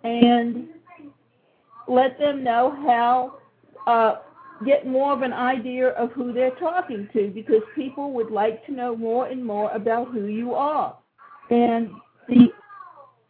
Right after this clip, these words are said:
social networking is also a way that you used to, that used to be done through Strictly Leads clubs and Power Core meetings.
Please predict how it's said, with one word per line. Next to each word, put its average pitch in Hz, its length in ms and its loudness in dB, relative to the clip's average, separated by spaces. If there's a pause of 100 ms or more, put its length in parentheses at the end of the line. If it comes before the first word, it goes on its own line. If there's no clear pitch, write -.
(360)
social 302 380 0
networking 247 920 -2
is 247 220 -4 (100)
also 285 540 0
a 240 200 -2 (220)
way 247 400 -6 (540)
that 247 340 -2
you 254 120 -4
used 247 260 -6 (100)
to, - 160 -10
that 240 320 4
used 254 220 -6
to 285 80 -6
be 262 180 -6
done 240 380 0
through 226 260 -6 (100)
Strictly 247 580 -8
Leads 226 400 -6 (100)
clubs 233 460 0 (120)
and 208 540 -4 (1500)
Power 294 340 0
Core 254 400 2
meetings. 202 480 -2